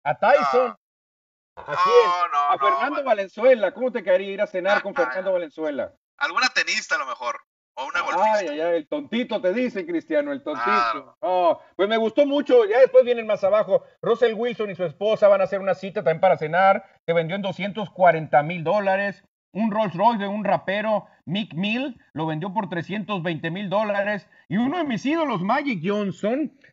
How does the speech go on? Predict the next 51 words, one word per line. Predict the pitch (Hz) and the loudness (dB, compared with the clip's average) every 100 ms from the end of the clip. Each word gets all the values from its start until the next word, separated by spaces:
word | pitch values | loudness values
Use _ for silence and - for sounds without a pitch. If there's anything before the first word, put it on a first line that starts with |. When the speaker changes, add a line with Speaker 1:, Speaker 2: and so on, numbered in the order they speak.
| - | -2
Speaker 1:
también, | 165 156 233 320 339 254 | 0 2 4 4 2 0
eh, | 185 180 160 | 0 0 2
regaló | 175 165 170 254 | 2 2 2 2
a | 233 | 0
cientos | - 214 254 - 247 | -4 -2 -2 -4 -4
a | 196 | -2
nivel | 170 220 214 190 | -2 -4 -6 -8
de | 202 | -4
cancha | 175 185 220 - 226 | 0 0 0 0 2
y | 202 | 4
van | 170 208 | 4 2
a | |
ver | 202 202 | 0 0
un, | 202 170 | -4 -4
eh, | 160 | -2
van | 175 | 0
a | 196 | 0
ver | 196 | 0
un | 185 | 0
juego | 185 208 196 | 0 2 2
y | |
aparte | 156 175 175 | 2 0 -2
cenar | 160 147 196 208 _ _ | -4 -2 -2 -4 _ _
por | 208 226 | 2 2
doscientos | 202 202 233 269 220 | 2 0 0 0 2
veinte | 196 170 | 0 0
mil | 165 214 180 | 0 0 2
dólares. | 226 233 170 | 4 4 2
Imagínate | 165 175 294 311 196 - - | -2 -2 -2 0 -2 -4 -2
cenar | 180 175 254 | 0 2 2
y | 269 | 6
ver | 220 | 6
un | 269 | 4
juego | - 240 247 | 4 4 6
al | 247 | 4
lado | 214 247 | 2 4
de | 226 | 2
Magic | 185 214 220 165 | 0 -4 -4 -2
Johnson | 190 170 - 156 | 0 -2 -4 -4
ahí | 147 170 | -2 -2
en | 208 | -2
el, | 196 127 - _ - | -2 -4 -6 _ -4
en | 147 | 0
el | 151 | 0
Staples | - 190 190 208 | 0 0 0 -2
Center. | 180 139 135 | 0 0 -2
Qué | 127 262 | -2 -2
chulada, | 254 180 202 196 180 | 0 0 0 0 -2
¿eh? | 180 | -2
Qué | 254 285 | -2 -2
chulada. | - 233 185 214 160 90 | -2 2 4 4 2 -4